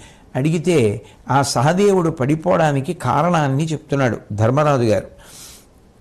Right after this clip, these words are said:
"వీడు తనకంటే ప్రాజ్ఞుండు లేడు జగతి ఇందునని సంతతమ్ము తానెడ్డతలచు."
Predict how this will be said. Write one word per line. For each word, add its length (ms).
"వీడు 340
తనకంటే 720
ప్రాజ్ఞుండు 800
లేడు 380
జగతి 440
ఇందునని 800
సంతతమ్ము 920
తానెడ్డతలచు." 1400